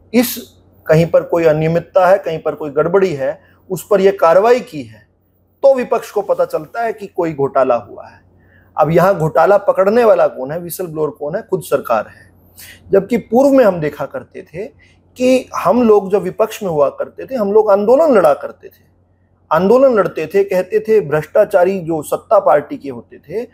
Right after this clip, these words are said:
उनके खिलाफ आंदोलन करने पड़ते थे, एफआईआर भी दर्ज नहीं करते थे ये लोग। ओम प्रकाश चौटाला जी दस साल तक जो है सजा भुगत कर आए हैं,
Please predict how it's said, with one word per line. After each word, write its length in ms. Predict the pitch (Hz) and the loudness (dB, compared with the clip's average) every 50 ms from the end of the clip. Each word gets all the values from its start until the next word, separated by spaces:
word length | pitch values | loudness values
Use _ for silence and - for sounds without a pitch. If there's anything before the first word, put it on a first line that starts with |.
| _ _ _ _ - 170 | _ _ _ _ -6 -2
उनके 220 | 180 196 208 226 | -2 0 0 0
खिलाफ 300 | 220 214 220 220 214 220 | 2 2 2 2 2 2
आंदोलन 400 | 214 214 226 277 320 330 285 240 | 0 2 4 4 4 4 2 2
करने 260 | 226 190 156 147 147 | 2 0 0 0 -2
पड़ते 320 | 139 147 131 131 - 151 139 | -2 -2 -4 -4 -4 -8 -4
थे, 100 | 147 160 | 0 -2
एफआईआर 420 | 170 165 - 226 240 262 269 240 | -2 0 2 2 4 4 4 2
भी 100 | 220 226 | 0 0
दर्ज 220 | 170 175 160 139 | 0 0 0 -2
नहीं 140 | 143 135 123 | -6 -12 -12
करते 260 | 120 127 - _ _ | -16 -20 -20 _ _
थे 160 | 123 _ 123 120 | _ _ _ -20
ये 60 | 113 | _
लोग। 180 | _ _ _ _ _ _ _ _ _ _ _ _ _ _ _ _ _ _ _ _ _ _ _ _ _ _ _ _ - - - - - - - - - - - - - - - - | _ _ _ _ _ _ _ _ _ _ _ _ _ _ _ _ _ _ _ _ _ _ _ _ _ _ _ _ -20 -20 -20 -20 -20 -20 -20 -20 -20 -20 -20 -20 -20 -14 -6 -2
ओम 160 | - 151 165 | -2 0 0
प्रकाश 280 | 160 202 196 208 202 208 | 0 0 2 2 2 0
चौटाला 420 | 208 - 185 - 151 143 151 170 | 0 -4 -2 0 0 2 2 2
जी 140 | 180 202 233 | 0 0 -2
दस 260 | 170 151 147 147 - | -2 -2 -2 -2 0
साल 160 | - 165 170 180 | 0 0 0 0
तक 380 | 165 - 220 226 220 - - _ _ _ _ - | -2 -4 -4 -4 -4 -8 -20 _ _ _ _ -14
जो 120 | 135 139 147 | -6 -4 -4
है 80 | 151 | -4
सजा 260 | 151 - 147 143 165 175 | -4 -6 -2 0 0 2
भुगत 220 | 170 160 175 175 - - | 2 2 0 -2 0 -2
कर 120 | 208 185 | 2 2
आए 160 | 185 190 202 | 2 2 0
हैं, 180 | 202 220 262 | -4 -6 -12